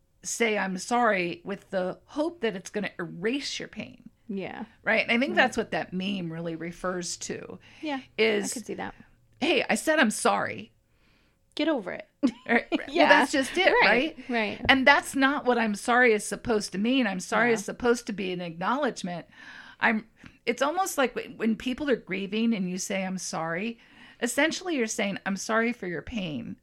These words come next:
Speaker 2: Yeah, right.
Speaker 1: Uh, um, you're not really saying, "I'm sorry I did something."
Speaker 2: Right. No,
Speaker 1: Right?
Speaker 2: not at all.
Speaker 1: You're saying, so there's different kind of, uh, types of "I'm sorry," but
Speaker 2: Yeah.
Speaker 1: it,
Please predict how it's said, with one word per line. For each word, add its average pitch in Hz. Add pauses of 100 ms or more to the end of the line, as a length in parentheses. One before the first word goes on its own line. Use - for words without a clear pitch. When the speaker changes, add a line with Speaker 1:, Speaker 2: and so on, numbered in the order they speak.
Speaker 2:
Yeah, 165 (260)
right. -
Speaker 1:
Uh, 226
um, 220 (100)
you're 269
not 330
really 240
saying, 190 (1500)
"I'm 214
sorry 208
I 190
did 208
something." - (100)
Speaker 2:
Right. 294
No, 240
Speaker 1:
Right? 190
Speaker 2:
not 214
at 185
all. 196 (260)
Speaker 1:
You're 247
saying, 240
so 254
there's 233
different 320
kind 233
of, 165 (140)
uh, 185 (200)
types -
of 285
"I'm 262
sorry," 262
but 220
Speaker 2:
Yeah. 220
Speaker 1:
it, -